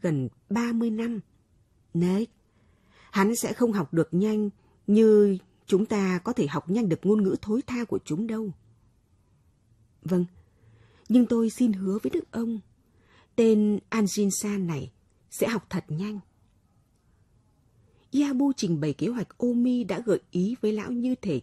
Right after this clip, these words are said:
chính là sáng kiến của chính bản thân lão. Như thế, có quá nguy hiểm không?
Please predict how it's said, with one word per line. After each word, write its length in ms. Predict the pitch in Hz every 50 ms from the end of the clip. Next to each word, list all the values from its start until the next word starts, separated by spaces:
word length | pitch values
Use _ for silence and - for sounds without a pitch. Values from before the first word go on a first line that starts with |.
| _
chính 320 | - - 190 185 262 311 254
là 160 | 180 135 -
sáng 320 | - - - 156 190 233
kiến 320 | - - 196 190 190 262 294 -
của 200 | - 170 147 123 - -
chính 280 | - 185 185 233 285 311
bản 240 | 190 170 156 139 139 -
thân 180 | - 190 185 185
lão. 360 | 165 156 165 - 202 220 233 _ _ _ _ _ _ _ _ _ _ _ _ _ _ _ _ _ _ _ _ _ _ _ _ _ _ _ _ _ _ _ _ _ _ _ _ _ _ _ -
Như 120 | 202 214
thế, 420 | 202 - 185 185 180 190 220 254 269 - _ _ _ _ _ _ _ _ _ -
có 100 | - 277
quá 220 | - - 220 233 277
nguy 160 | 311 285 269
hiểm 220 | 247 226 190 139 110
không? 280 | - - 214 226 240